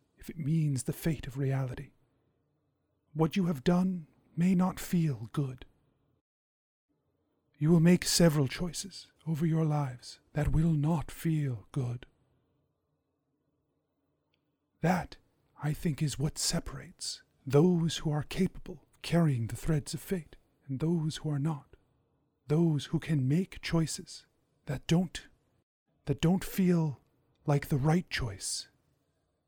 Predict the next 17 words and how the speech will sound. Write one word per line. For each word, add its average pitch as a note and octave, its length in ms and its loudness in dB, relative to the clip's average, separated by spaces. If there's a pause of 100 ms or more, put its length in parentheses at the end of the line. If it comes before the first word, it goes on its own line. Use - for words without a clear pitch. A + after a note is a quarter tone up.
(100)
even D3 280 2
when B2+ 140 2
you B2+ 120 2
know B2 180 0
they A#2 200 -2
are. G#2+ 320 -6 (1900)
It C3+ 100 0
is C3+ 100 2
a C#3+ 80 2
burden C#3 380 6
you A2 120 -4
carry, G#2+ 420 -6 (600)
a C#3 60 -4
difficulty C#3 680 -2 (380)
you C#3+ 180 4
will D3 240 4
face. - 540 -2